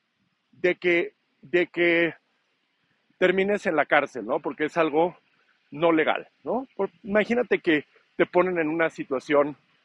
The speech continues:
yo sé que es de película, posiblemente nadie que escuche este audio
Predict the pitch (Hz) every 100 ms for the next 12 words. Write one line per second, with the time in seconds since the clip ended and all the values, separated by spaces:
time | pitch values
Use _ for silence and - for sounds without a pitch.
0 | _ - 170 190 165 156 165 139 139 139
1 | 165 165 180 _ - 127 156 147 147 143
2 | 147 143 _ _ _ - 156 170 175 160
3 | - 151 - 143 - 135 135 139